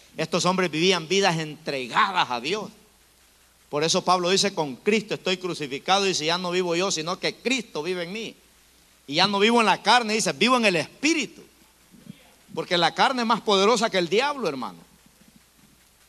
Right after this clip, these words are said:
¿Verdad? El peor enemigo que nosotros tenemos es la carne. A esta carne le encanta pecar.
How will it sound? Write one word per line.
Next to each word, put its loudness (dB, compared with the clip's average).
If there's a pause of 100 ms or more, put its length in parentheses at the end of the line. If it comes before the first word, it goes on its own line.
(160)
¿Verdad? -4 (1040)
El 2
peor 4
enemigo 4
que 0
nosotros 2
tenemos 0
es 0
la 0
carne. 2 (1040)
A -4
esta -4
carne 4
le 2
encanta 0
pecar. 0